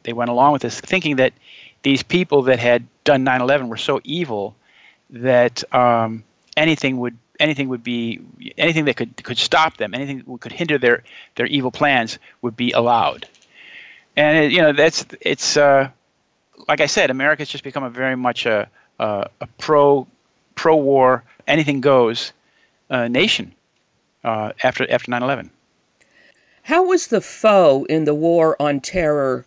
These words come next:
Speaker 2: created?
Speaker 1: Well, that's a very good question. You see, the War on Terror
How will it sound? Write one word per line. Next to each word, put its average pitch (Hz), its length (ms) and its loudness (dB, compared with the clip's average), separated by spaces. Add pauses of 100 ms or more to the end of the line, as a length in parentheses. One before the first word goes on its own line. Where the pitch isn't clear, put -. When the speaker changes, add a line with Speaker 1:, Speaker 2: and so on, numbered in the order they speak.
Speaker 2:
created? 131 840 -2 (1200)
Speaker 1:
Well, 180 100 2
that's 226 120 2
a 196 40 -10
very 175 140 2
good 160 140 -2
question. - 420 -2 (720)
You 135 100 -8
see, 180 300 -2 (1400)
the 139 100 -6
War 202 300 4
on 185 180 2
Terror 131 500 0